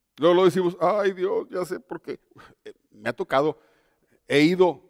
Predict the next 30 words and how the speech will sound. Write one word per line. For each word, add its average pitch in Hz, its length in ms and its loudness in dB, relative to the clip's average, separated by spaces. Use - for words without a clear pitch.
a, 110 260 -10
a 117 100 2
ver 147 220 6
a 160 40 8
una 160 240 0
persona 160 320 -2
al 151 60 0
hospital, 139 480 0
a 147 60 2
un 139 120 -4
creyente 143 540 -4
que - 80 -20
está 135 140 -12
enfermo 143 260 -8
en 139 60 -10
el 123 40 -16
hospital, 147 440 -8
y 151 120 -8
llego 226 220 6
a 240 40 8
orar 233 240 2
por 220 160 -4
él. 262 360 -2
Y, 175 260 -10
y, 175 320 -12
y 180 180 -8
lo 185 140 -2
primero 214 300 -2
que, 240 100 -8
bueno, 175 240 -2